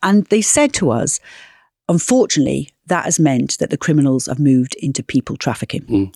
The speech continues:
Speaker 1: human trafficking, and they are basically selling dreams and delivering nightmares." And that is what we're on the end of. Nobody's had to deal with it before, but anyone who thinks that you can deal with this in either f-, ways that we've done in the past,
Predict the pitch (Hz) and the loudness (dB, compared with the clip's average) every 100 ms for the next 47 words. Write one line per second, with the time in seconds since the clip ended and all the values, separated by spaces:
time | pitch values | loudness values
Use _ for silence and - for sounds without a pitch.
0 | _ - - 139 120 - 127 - - - | _ -4 2 2 2 0 -4 -6 -8 -10
1 | - - - _ 139 143 135 139 - 147 | -10 -20 -20 _ 0 2 2 0 -4 -2
2 | 147 131 131 139 - 156 - 151 - 127 | 0 0 -2 -4 -10 -6 -2 0 -2 -4
3 | 143 120 143 _ _ - - 147 135 135 | -4 -4 -6 _ _ -4 0 2 2 2
4 | 131 123 123 135 131 127 123 120 127 - | 2 0 -2 -2 0 -2 -2 -2 -2 -4
5 | 160 143 - - - 156 160 180 185 - | -6 -4 -6 -6 -2 2 2 2 -4 -8
6 | - 143 147 135 135 127 120 131 123 117 | -6 -2 -2 -2 -2 -2 -2 -2 -2 -4
7 | - - - - - - _ - 196 254 | -6 -8 -14 -20 -20 -20 _ 0 2 4
8 | 254 262 - 214 208 196 190 180 185 180 | 2 -2 0 0 2 0 -2 -2 0 2
9 | 185 _ _ _ - - 196 226 247 240 | 0 _ _ _ -6 -2 2 4 4 4
10 | - 196 170 - - - _ - - 165 | 2 0 0 0 -2 -4 _ -4 0 2
11 | 165 160 151 185 175 160 151 147 - - | 2 2 2 2 2 2 2 0 -2 -6
12 | - _ _ 156 147 - _ - - 151 | -18 _ _ 2 2 0 _ -10 -6 -2
13 | 143 131 - - 175 190 196 180 165 170 | -2 -4 -6 -2 2 2 2 2 2 4
14 | 151 147 - 151 139 - | 4 2 0 -2 -2 -4